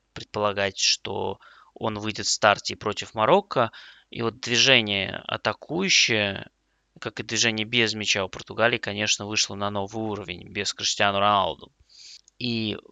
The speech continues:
это станет действительно настоящим испытанием для Марокко.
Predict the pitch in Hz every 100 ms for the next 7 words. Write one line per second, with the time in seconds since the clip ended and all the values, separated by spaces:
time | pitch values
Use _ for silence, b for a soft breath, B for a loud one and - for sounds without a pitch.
0 | - - 135 151 170 160 - - - 113
1 | 127 120 - - 104 113 - 117 110 123
2 | 117 113 113 95 - 117 - 117 113 -
3 | 113 - 113 101 92 90 85 78 - -
4 | 180